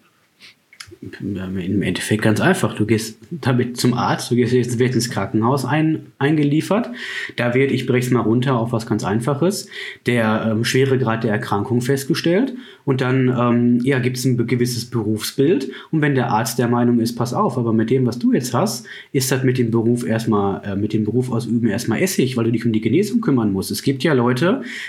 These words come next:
es gibt tatsächlich Leute, die liegen ein halbes Jahr oder ein Jahr im Krankenhaus. Die können in dem Moment ihren Beruf nicht mehr ausüben. Da stellt sich nicht die Frage, ob die in ihren, ähm, Bürojob zurückrollen können, ich mach's mal so provokativ, sondern erstmal, dass die sich um ihre Genesung kümmern müssen.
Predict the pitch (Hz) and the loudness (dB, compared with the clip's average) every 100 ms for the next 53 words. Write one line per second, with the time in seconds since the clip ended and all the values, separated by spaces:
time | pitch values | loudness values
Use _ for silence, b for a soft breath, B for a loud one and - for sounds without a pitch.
0 | B - 135 - - - 151 - 156 143 | B -6 -6 -6 -6 -4 -4 -4 -2 2
1 | 180 160 160 160 131 135 156 156 127 151 | 2 2 0 0 0 0 2 2 0 0
2 | 151 - 147 135 135 131 123 123 - 269 | -2 -2 0 2 2 2 2 0 0 0
3 | 247 151 95 - - 123 127 135 123 123 | 2 0 0 -4 -4 -4 0 2 2 2
4 | 123 117 117 110 110 110 110 202 - 247 | 2 2 2 2 2 0 0 -2 0 0
5 | 92 95 113 95 90 - 135 143 127 117 | 0 -2 -4 -4 -4 -2 -2 0 0 -2
6 | 117 - 101 104 110 104 107 101 95 98 | -2 -4 -2 0 0 0 0 0 0 0
7 | 95 90 87 90 87 - B B B 117 | 0 -2 -2 -2 -2 -6 B B B 0
8 | 110 113 131 127 147 139 135 127 139 143 | 2 2 2 0 0 0 0 2 2 2
9 | 160 160 127 110 - 127 131 127 127 131 | 2 0 0 -2 0 0 0 -2 -2 -2
10 | 127 123 151 170 110 117 120 - 120 131 | 0 -2 -2 -2 0 2 2 0 0 0
11 | 117 - 117 113 110 110 120 190 240 220 | 0 0 0 0 0 0 2 2 2 0
12 | 220 95 82 - - - | 0 -2 -2 -6 -8 -12